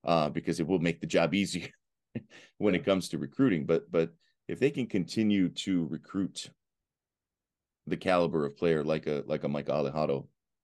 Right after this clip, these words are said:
with, again, you know, a bit of a, a bit of a hamstringed or a hamstrung, um, you know, uh,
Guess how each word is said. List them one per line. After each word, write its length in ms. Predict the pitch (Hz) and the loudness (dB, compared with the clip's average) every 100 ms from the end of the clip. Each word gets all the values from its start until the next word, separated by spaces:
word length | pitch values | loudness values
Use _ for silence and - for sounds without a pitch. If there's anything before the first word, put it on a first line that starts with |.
| _ _ _ _ _ _ _ _ _ | _ _ _ _ _ _ _ _ _
with, 340 | 87 113 110 - | 2 4 4 -2
again, 420 | - 90 82 67 69 - | 0 2 2 0 -6 -10
you 120 | 78 | -6
know, 140 | 69 71 | -4 -2
a 60 | |
bit 160 | 69 78 | -2 -2
of 140 | 73 | 0
a, 200 | 73 69 - | -2 -4 -6
a 60 | |
bit 160 | 65 76 | -6 -6
of 80 | 71 | -4
a 80 | 73 | -4
hamstringed 720 | 78 71 - 78 76 71 - - | -4 -6 -8 -6 -6 -8 -10 -6
or 120 | 69 | -4
a 60 | |
hamstrung, 640 | 80 76 71 - 76 71 67 | -2 -4 -4 -4 -4 -2 -4
um, 400 | 67 65 62 57 - _ - _ | -4 -4 -6 -12 -16 _ -20 _
you 100 | 80 | -8
know, 200 | 67 65 - _ _ _ _ _ _ 71 | -6 -8 -12 _ _ _ _ _ _ -8
uh, 440 | 73 71 67 67 | -6 -4 -6 -8